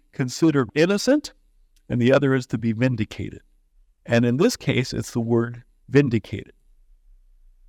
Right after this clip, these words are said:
Abraham's faith that it was genuine, that it was authentic, that it was tested, and that it was true is the very fact that he was willing to offer his son as a sacrifice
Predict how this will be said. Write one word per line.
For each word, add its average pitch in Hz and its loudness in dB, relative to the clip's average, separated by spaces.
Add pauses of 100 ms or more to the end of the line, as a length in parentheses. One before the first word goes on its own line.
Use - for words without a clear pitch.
(500)
Abraham's 190 2 (420)
faith 131 2 (220)
that 123 2
it 120 -2
was 110 -4
genuine, 131 0
that 117 -2
it 127 -4
was 117 -2
authentic, 135 -2 (340)
that 123 0
it 127 -4
was 131 -4
tested, 240 0
and 165 -2
that 135 0
it 127 -6
was 135 -4
true 139 0 (380)
is 123 -2
the 127 0
very 160 2
fact 139 -4 (440)
that 117 0
he 123 2
was 110 -4
willing 160 2
to 180 -4
offer 151 0
his 143 -2
son 127 -2
as 120 -2
a 117 -4
sacrifice - -4